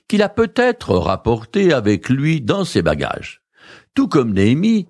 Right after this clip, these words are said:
c'est un homme d'une intégrité, à toute épreuve, qui jouit d'une grande autorité auprès des colons juifs.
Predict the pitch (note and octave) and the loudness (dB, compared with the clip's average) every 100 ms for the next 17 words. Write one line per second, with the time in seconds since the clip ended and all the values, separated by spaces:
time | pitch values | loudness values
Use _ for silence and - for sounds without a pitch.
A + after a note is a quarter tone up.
0 | _ - - G3 G#3+ G#3+ B3+ C4 F#3 C#3 | _ -12 -4 -2 0 0 0 0 -2 -4
1 | F2 E2+ A#2 D3 B2+ D#3 B2+ F#2+ A2+ - | -6 -2 2 2 0 0 0 0 -2 -2
2 | B1+ A1+ _ _ _ _ _ _ - G2 | -4 -6 _ _ _ _ _ _ -8 -8
3 | - B3+ - A2+ - B2+ E3+ D#3+ C#3+ - | -2 -2 0 -2 0 0 2 0 -2 -6
4 | _ - C#3+ A#2+ G#3 G#3 G2+ F2 - F#2+ | _ 0 2 2 2 0 -2 -6 -4 0
5 | D#3 E3 G#2 F#2 G2 F2 C3+ C3+ - - | 2 2 0 0 0 2 0 2 -2 -2
6 | D3 - - C3 E2+ - E2+ D#2+ C#2+ D2 | -2 0 -2 -2 -2 0 0 -2 -6 -10
7 | - - | -12 -16